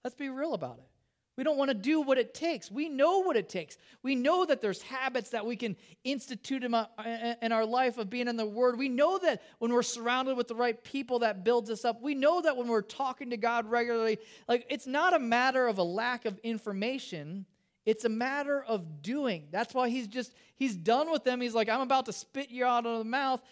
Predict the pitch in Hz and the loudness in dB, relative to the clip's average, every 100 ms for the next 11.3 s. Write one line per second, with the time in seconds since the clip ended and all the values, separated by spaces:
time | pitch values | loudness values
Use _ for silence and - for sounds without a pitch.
0 | - - 220 226 226 254 254 254 233 247 | -14 -4 0 0 4 4 4 2 0 0
1 | 220 180 294 - 220 226 226 214 220 240 | -2 -2 -2 -2 -6 -4 -2 0 -2 -4
2 | - _ 220 226 226 254 233 196 - _ | -6 _ 2 2 2 0 0 -4 -10 _
3 | - 147 147 240 269 285 262 196 170 170 | -16 -8 -2 0 0 -2 -8 -12 -4 2
4 | 233 180 139 - - _ _ _ 190 240 | 2 2 -6 -16 -20 _ _ _ 0 0
5 | 294 - 254 - 254 208 147 143 - - | 0 -4 -8 -6 -4 -4 -4 -12 -20 -14
6 | - 180 208 196 247 302 311 208 196 196 | -10 -6 -2 0 0 2 2 4 2 0
7 | 196 - 240 226 - 208 196 - 262 269 | -6 -4 0 0 0 -8 -8 -4 -4 -2
8 | 220 - 175 185 185 _ - - 294 262 | -4 -2 0 -2 -4 _ -16 -12 -8 -4
9 | 233 - 226 214 190 285 339 262 302 311 | -6 -6 -10 -10 -8 -2 -2 -2 -4 0
10 | 294 - - 247 254 254 - - 294 320 | -2 -4 -10 -8 -6 -8 -10 -16 -8 -8
11 | 208 - | -10 -20